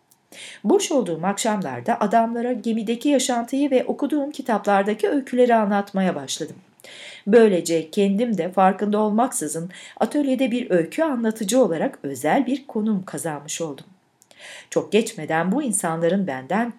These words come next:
çok daha az şey görüp benden çok az şey bildikleri kanısına vardım. Neredeyse tümü çocukluktan başlayarak atölyenin bu daracık kafesine tıkılmışlardı ve o gün bugündür burada kilit altındaydılar.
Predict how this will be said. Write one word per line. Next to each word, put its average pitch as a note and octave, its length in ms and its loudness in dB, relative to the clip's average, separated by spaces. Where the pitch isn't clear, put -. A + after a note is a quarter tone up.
çok C#4 320 -4
daha G3 360 0
az A3 240 -2
şey D3+ 280 -4
görüp B3+ 300 0
benden F#3+ 420 2
çok F4+ 420 -6
az A#3+ 260 0
şey G3 300 -2
bildikleri F#3 500 -2
kanısına B3+ 500 -2
vardım. G#3+ 380 -2
Neredeyse B3 640 6
tümü A3+ 420 2
çocukluktan C#4 720 4
başlayarak F3+ 600 2
atölyenin G#3+ 580 0
bu F#3 180 -4
daracık A#3 560 4
kafesine F#3+ 520 0
tıkılmışlardı E3+ 1120 0
ve F#3+ 220 6
o C#4 180 6
gün F3+ 280 -2
bugündür F3 600 0
burada G#3+ 380 2
kilit D4 300 -2
altındaydılar. G3 960 -2